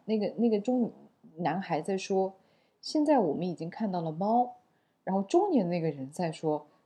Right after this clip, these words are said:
，“对。”然后我们听见了女孩的笑声。然后那个年轻的女生在说，“呃，但是等一等，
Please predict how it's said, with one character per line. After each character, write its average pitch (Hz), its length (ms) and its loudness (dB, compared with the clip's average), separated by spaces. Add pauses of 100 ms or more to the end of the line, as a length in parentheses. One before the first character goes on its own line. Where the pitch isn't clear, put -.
，“对。” 247 260 2
然 160 140 -2
后 214 140 2
我 170 100 2
们 135 140 -4
听 233 260 2
见 233 180 2
了 156 100 -2
女 143 140 -6
孩 143 160 -10
的 165 120 -6
笑 220 260 2
声。 131 220 -8 (500)
然 160 160 -4
后 190 320 0 (120)
那 208 100 -4
个 180 80 0
年 156 240 -2
轻 262 180 2
的 262 80 6
女 175 180 0
生 180 240 -2
在 170 160 -2
说 - 300 -12 (560)
，“呃， 139 300 -4 (560)
但 254 120 4
是 233 80 0
等 147 280 0
一 226 100 2
等， 233 200 0